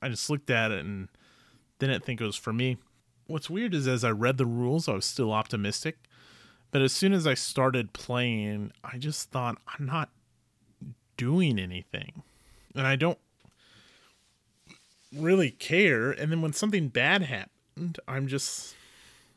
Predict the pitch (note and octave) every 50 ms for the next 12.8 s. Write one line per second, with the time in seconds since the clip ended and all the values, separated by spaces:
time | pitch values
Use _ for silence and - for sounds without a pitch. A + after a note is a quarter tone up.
0 | - - - A#2+ B2+ B2+ - _ _ _ _ _ _ _ - _ _ _ _ _
1 | _ _ _ _ _ _ _ - - - E3+ E3 A2 - - - - - - -
2 | E3 C3+ F#2+ - _ _ _ - A#2 C3+ C3+ A#2+ A#2+ C3+ - - - E3+ D3 C3+
3 | - - - C#3+ C#3+ C#3 C3+ C3 G#2 A#2+ A#2+ B2+ A#2+ B2 A#2 - - A2+ - B2
4 | A#2 A2+ - - G#2 G#2+ G#2+ G#2 G2 G#2+ G#2+ G#2+ G#2+ A2 A2 G#2+ G#2 G#2+ G#2 G2+
5 | G2 - - - B2+ A2+ A2 A2 G#2 G2+ - - A#2+ G2+ F#2+ - - - C#3+ B2
6 | A#2 A2+ A2 A2 G#2 G2+ - E2+ A2 A2+ A2+ A#2+ A2+ G2 G2+ G2 F#2+ - - -
7 | - - - C#3 B2+ A#2 G2+ F#2+ F#2 F#2+ F#2 - - - G#2+ G#2+ G#2+ G#2 G2 F#2
8 | G#2 G#2 A2+ A2+ A2+ G#2+ F#2+ G2 F#2+ - - G#2 - - - G2 F#2 - - -
9 | - - _ _ _ _ _ _ _ _ _ - D3 C#3+ D3 E3 F#3+ G3+ G3 -
10 | D3 D3+ D#3 D3+ - D3 B2 A2+ A#2 A#2+ A#2 - - - - C#3+ C#3+ D3 C#3 -
11 | - C3 C#3 C#3+ D3 D3 - - - A2+ A2+ A2+ A#2 B2 C3 - - - - C3+
12 | B2 A2 - - - D#3+ D3+ - - - - F#2+ F#2 G2+ G#2 B2+